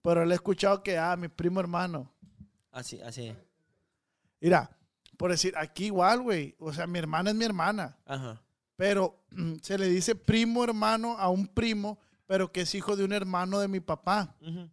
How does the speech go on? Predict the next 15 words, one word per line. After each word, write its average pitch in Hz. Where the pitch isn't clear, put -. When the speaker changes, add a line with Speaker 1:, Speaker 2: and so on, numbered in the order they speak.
Speaker 2:
son 156
primo 160
hermano. 127
Speaker 1:
Somos 170
primos 170
hermanos. 156
Speaker 2:
Y 151
los 147
chinos 214
no, 147
chinos 196
son, 160
también 139
son 156
hermanos. 120